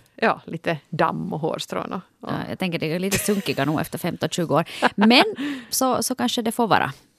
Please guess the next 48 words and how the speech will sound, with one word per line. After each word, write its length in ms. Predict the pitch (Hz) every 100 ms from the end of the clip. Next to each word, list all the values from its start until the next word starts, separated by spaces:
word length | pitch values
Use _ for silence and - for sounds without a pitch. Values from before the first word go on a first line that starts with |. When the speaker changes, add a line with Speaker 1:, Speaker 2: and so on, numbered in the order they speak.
| - -
Speaker 2:
i 60 |
det 80 | 180
här 100 | 165
fallet. 320 | - - - - _ -
Speaker 1:
Har 160 | 208 262
du 200 | 349 339
någon 180 | 277
gång 160 | 190 170
fått 240 | 190 185
en 120 | 175 156
riktigt, 560 | 190 - 160 151 - - -
liksom, 280 | 156 160 156
någon 120 | 156
sån 140 | 151
här 120 | 156 160
bra 360 | 160 190 - -
romantisk 680 | 156 160 156 - - -
present? 600 | - - 143 - - - - _ - -
Speaker 2:
Jag 120 | 202
har 40 | 262
fått 180 | 320 247
många 360 | 269 165 143 - -
såna 380 | - 131 - 156 - _
faktiskt. 640 | - - - - - - - _ _ _ -
Jag 120 | 202
hade 200 | 202 190 170
en, 240 | - 185 160
en 240 | 180 175
pojkvän 460 | 190 180 - 151 165
som 140 | 185
var 80 | 208
väldigt 300 | 254 226 170
bra, 180 | 185 170
som 120 | 165
sagt, 220 | 175 -
på 80 | -
det 80 | 156
här 100 | 165
med 160 | 156
presenter, 540 | - 147 185 175 - 156
jättebra 440 | 160 - 175 151
på 120 | -
att 80 | 160
uppvakta, 680 | - 208 - 170 160 - 104
jättebra 380 | 151 180 185 165
på 120 | -
att 80 | 160
boka 460 | 160 165 151 147